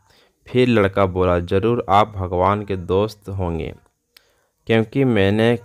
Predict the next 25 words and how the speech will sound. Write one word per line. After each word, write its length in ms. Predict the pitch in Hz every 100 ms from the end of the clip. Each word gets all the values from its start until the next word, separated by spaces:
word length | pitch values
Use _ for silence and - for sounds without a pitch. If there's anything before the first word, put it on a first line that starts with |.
| -
कल 200 | 110 104
रात 420 | 95 104 - -
ही 80 | 98
भगवान 600 | 98 90 90 95 104 101
को 460 | 98 92 78 - _ _ _ _ _ _ -
अरदास 760 | 107 110 92 95 98 110 - _
की 160 | 101 101
थी 460 | 101 - 87 78 - _ _ _ _ _ _
कि 180 | - 123
भगवान 560 | 117 104 95 95 101 110
जी 160 | 104
मेरे 340 | 101 95 95 101
पैर 400 | 101 101 98 95
बहुत 540 | 90 92 98 120 113
जलते 400 | 101 90 87 95
हैं, 540 | 95 95 98 85 65 - _ _ _ _ _ -
मुझे 420 | 104 101 - 131
बूट 440 | 120 95 107 117 110
लेकर 640 | 95 87 87 85 107 104
के 220 | 101 - 98
दो।" 440 | 90 87 76 - - _ _
ठीक 100 | 107
है, 140 | 98 85 _ _ _ _ _ _ _ 101
वह 220 | 107 123
आदमी 760 | 131 95 98 95 101 110 117